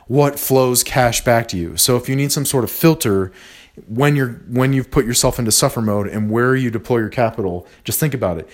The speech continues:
Is this thing going to be returning me cash, like, immediately? If so, invest in that. Otherwise, suffer mode,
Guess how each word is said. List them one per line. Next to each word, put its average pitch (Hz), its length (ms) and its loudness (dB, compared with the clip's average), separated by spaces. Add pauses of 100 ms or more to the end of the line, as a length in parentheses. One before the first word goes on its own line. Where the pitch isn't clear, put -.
(300)
Is 151 220 4
this 143 180 0
thing 135 260 0
going 123 220 0
to 120 60 -2
be 113 180 -2
returning 123 460 -2
me 117 120 -2
cash, 113 540 2 (380)
like, 101 120 -4
immediately? 107 600 -2
If - 140 2
so, 156 460 2
invest 131 360 2
in 147 80 0
that. 147 240 0
Otherwise, 117 640 2 (340)
suffer 156 360 2
mode, 131 380 2